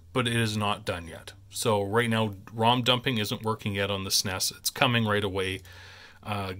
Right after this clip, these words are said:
Game Boy, the rom dumping isn't working quite yet, but the S ram and the writing to the Game Boy Blaster is working. Game Boy Advance is working. Um, I don't have the option for dumping the E prom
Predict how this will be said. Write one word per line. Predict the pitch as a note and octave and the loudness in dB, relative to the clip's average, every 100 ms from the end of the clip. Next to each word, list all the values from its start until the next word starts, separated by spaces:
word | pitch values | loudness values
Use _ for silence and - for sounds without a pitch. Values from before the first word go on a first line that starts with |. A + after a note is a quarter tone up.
| F#2 | -2
Game | C3 D3 C#3+ | 4 4 2
Boy, | C3+ C3+ C3+ C#3 C3 - - | 0 4 4 2 -4 -16 -10
the | A#2 | -4
rom | G2+ A2+ B2 | 2 2 4
dumping | A#2 A#2 B2 G#2+ | 2 0 0 -2
isn't | G2+ G#2 | -2 -4
working | G#2+ G2+ - G2+ | -6 -6 -6 -6
quite | - G2 | -4 -6
yet, | G2+ G2 F#2+ - G#2+ | -4 -4 -6 -8 -8
but | G#2 F#2+ F#2+ | -6 -6 -8
the | G#2+ G2+ F#2+ | -8 -6 -2
S | A2 - - | 0 0 0
ram | A2 G#2+ G#2 | 0 2 0
and | G2+ F#2+ | -2 -6
the | F#2 | -4
writing | G2 G2+ G2+ G2+ | -2 -2 -2 -4
to | G2 | -6
the | F2+ | -6
Game | G2 G2+ | -4 -2
Boy | G2+ G2+ | -2 -2
Blaster | G2+ F#2+ F#2+ G2+ | -2 -2 -2 -6
is | F#2 | -8
working. | F#2 F2+ - F2+ F#2 - - - - - - - - - | -8 -10 -10 -12 -12 -16 -20 -20 -20 -20 -20 -20 -14 2
Game | B2+ | 4
Boy | C#3 D#3+ | 6 6
Advance | C3 A2+ A#2+ C3+ - - | 8 8 6 6 0 2
is | B2 C#3+ - | 2 4 4
working. | C3+ C3+ - F#3 F#3+ - | 2 2 0 -4 -6 -2
Um, | A2 G#2+ G#2 G2+ G#2 - _ - | 2 2 2 -2 -4 -8 _ -4
I | A2+ | 2
don't | A#2 B2+ | 6 6
have | B2+ B2 | 6 4
the | A2+ | 4
option | A2+ - B2 | 4 2 -2
for | A2+ A#2+ G#2+ | -2 0 0
dumping | F#2+ G#2 G#2+ A#2 G2 F#2 | 2 0 0 -4 -4 -4
the | F#2+ F2+ | -8 -4
E | G#2+ | -4
prom | G#2+ A#2+ A2+ A2+ A#2+ A#2 | -2 0 2 2 0 -6